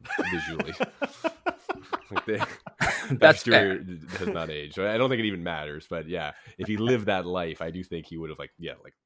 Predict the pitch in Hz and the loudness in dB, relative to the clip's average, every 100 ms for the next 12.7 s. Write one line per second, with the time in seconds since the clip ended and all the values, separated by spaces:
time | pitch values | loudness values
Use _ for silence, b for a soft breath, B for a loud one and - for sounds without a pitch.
0 | _ - 85 76 73 73 69 69 - 82 | _ -4 -4 -4 -10 -14 -14 -14 -8 -6
1 | 78 73 101 113 107 104 101 - _ _ | -6 -4 0 0 0 -2 -6 -14 _ _
2 | _ _ _ _ _ _ 95 85 80 87 | _ _ _ _ _ _ -2 -2 -4 -6
3 | 82 85 98 101 - 101 127 131 131 113 | -4 -4 -2 -4 -4 0 2 2 -2 -2
4 | 95 98 104 95 - 95 92 82 85 78 | -2 0 -2 -4 -6 -6 -6 -8 -10 -10
5 | 78 71 76 - - 87 90 82 78 76 | -10 -10 -14 -16 -6 -2 0 -2 -8 -8
6 | 71 67 - _ _ - _ _ _ - | -8 -10 -14 _ _ -20 _ _ _ -4
7 | 185 226 131 - 90 90 - 90 87 85 | -4 -4 -4 -4 -6 -6 -4 -4 -4 -6
8 | - - _ _ _ _ _ _ 87 87 | -14 -20 _ _ _ _ _ _ -8 -4
9 | 90 90 78 78 - 80 76 76 71 65 | -4 -4 -6 -10 -10 -8 -8 -8 -10 -12
10 | 85 78 - 76 - 78 - 71 - _ | -10 -12 -10 -8 -8 -10 -12 -14 -16 _
11 | _ - 73 - 71 73 - - 73 71 | _ -8 -8 -8 -14 -12 -12 -12 -12 -10
12 | 73 65 - 69 67 - | -10 -12 -16 -18 -20 -20